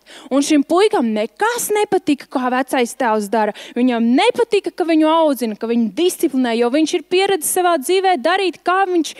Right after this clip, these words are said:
grib pats. Un šis suns viņam ļoti nepatika, jo tas suns visur staigāja viņam pakaļ.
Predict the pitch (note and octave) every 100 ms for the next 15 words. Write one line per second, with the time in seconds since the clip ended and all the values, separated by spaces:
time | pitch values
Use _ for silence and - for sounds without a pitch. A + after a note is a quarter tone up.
0 | - E4 A3 F#4 E4+ - E4 F#4 - -
1 | - - - C4+ C#4 D#4+ D4 - - G4+
2 | F4 - C#4 B3+ A#3 C#4 E4 C4 A#3+ G#3
3 | G#3+ G3 - - - - E4 C4+ D4 F4
4 | - F4+ F#4 C#4+ B3+ F4 F#4 - F#4 D4+
5 | - D4+ D#4 E4+ F#4 F4 D#4+ D4+ D#4+ D#4+
6 | D4+ D#4 D#4 - - E3